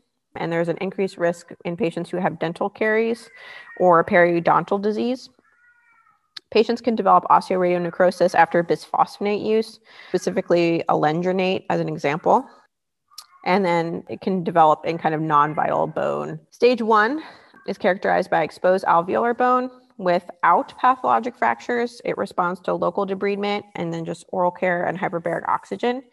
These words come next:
Stage two, osteoradionecrosis, you need major bony debridement. Generally, these patients are not responsive to H B O. And then in stage three, they've had com-,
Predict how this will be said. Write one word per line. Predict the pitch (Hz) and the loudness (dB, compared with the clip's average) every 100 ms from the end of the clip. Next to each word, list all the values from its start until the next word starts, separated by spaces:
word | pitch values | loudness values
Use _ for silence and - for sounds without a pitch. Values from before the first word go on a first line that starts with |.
| _ _ _ _ _ | _ _ _ _ _
Stage | _ 202 185 - | _ 2 2 0
two, | - - 262 269 269 269 - 208 | -10 0 2 2 0 -2 -4 -2
osteoradionecrosis, | 214 233 226 226 220 226 214 220 214 220 - - - - | 0 0 0 0 -2 -2 -2 0 -2 -2 -6 -18 -20 -8
you | 202 | -4
need | 196 175 175 | 0 0 0
major | 180 202 214 208 | -2 -2 0 0
bony | 208 208 | 2 2
debridement. | 196 196 - 196 196 - _ _ _ - | 0 0 0 -2 -2 -6 _ _ _ -10
Generally, | 175 185 190 185 | -4 -2 0 0
these | 190 | -2
patients | - 175 175 175 | -2 -2 -4 -2
are | 160 | 0
not | 156 - | 2 0
responsive | 196 180 170 175 | 0 0 0 -6
to | - | -2
H | 170 165 - | -4 -4 -2
B | 175 | 2
O. | 165 165 165 - - - - _ _ - | 4 2 -2 -20 -20 -20 -20 _ _ -2
And | 190 190 | 0 2
then | 165 160 165 | 2 0 -2
in | - 175 | -6 -6
stage | - 170 165 | -2 -4 -2
three, | - 196 190 | -2 2 2
they've | 180 180 | 0 2
had | 165 156 | 0 0
com-, | - 170 | -8 -12